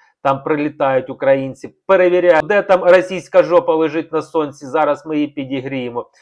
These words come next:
Тож у них залишається тільки Північна Корея. Е, в Європу не впускають. Ну, з о-, з орочою печаттю на лобі, ну яка Європа, ну які цивілізовані країни?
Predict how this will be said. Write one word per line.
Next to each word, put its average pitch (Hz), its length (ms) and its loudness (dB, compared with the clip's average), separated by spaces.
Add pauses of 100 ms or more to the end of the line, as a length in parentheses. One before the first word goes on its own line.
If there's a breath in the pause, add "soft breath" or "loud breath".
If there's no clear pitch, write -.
(160 soft breath)
Тож 247 240 4
у 226 60 -6
них 226 160 -6
залишається 190 680 -4
тільки 170 360 -14
Північна 156 600 -10
Корея. 117 540 -2 (540 soft breath)
Е, 135 120 2
в 135 60 -2
Європу 175 500 0
не 160 120 -2
впускають. 156 720 -4
Ну, 151 100 -10
з - 240 -20
о-, 175 340 4
з - 180 -18
орочою 165 540 2
печаттю 185 500 -4
на 139 260 0
лобі, 135 340 -4
ну 139 140 -10
яка 147 280 -6
Європа, 113 540 -8
ну 127 80 -12
які 131 260 -12
цивілізовані 104 680 -16
країни? 101 440 -12